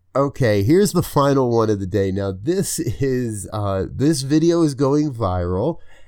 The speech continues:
It's of a gentleman, Haikili Holland, and I really do hope I'm saying that somewhat properly.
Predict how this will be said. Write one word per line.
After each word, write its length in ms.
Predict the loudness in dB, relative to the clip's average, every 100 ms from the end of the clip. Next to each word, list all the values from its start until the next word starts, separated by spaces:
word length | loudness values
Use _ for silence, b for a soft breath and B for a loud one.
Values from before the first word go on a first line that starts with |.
| b
It's 200 | -4 -4
of 140 | -2 -2
a 140 | -2
gentleman, 1080 | -2 -4 -4 -4 -4 -2 -2 -2 -2 -4 -6 b b b -4
Haikili 880 | -2 -2 -4 -2 0 0 -4 -8 -12 -12
Holland, 580 | -4 -2 0 0 -2 -4 -6
and 420 | -2 0 0 0
I 60 |
really 420 | -2 -2 0 0 0
do 200 | 0 0
hope 200 | -2 -2
I'm 200 | -4 -4
saying 340 | -2 -2 -2
that 300 | -2 -4 -6
somewhat 440 | -4 -2 -2 -6
properly. 520 | -4 -4 -4 -4 -6